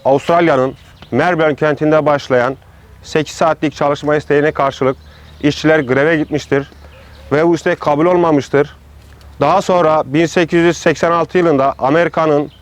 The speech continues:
Kentucky eyaletinde başlayan grevler neticesinde altı bin işçinin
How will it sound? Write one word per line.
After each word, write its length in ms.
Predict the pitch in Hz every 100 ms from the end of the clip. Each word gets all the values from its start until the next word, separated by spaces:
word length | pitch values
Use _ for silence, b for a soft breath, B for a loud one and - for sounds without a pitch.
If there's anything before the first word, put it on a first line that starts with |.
| - -
Kentucky 500 | 151 151 175 - 170
eyaletinde 480 | 151 147 139 151 151
başlayan 400 | 147 - 147 139
grevler 400 | 135 143 143 151
neticesinde 680 | 147 139 135 - 117 127 151 b b b b
altı 360 | 135 147 - 165
bin 100 | 165
işçinin 480 | 156 - 151 160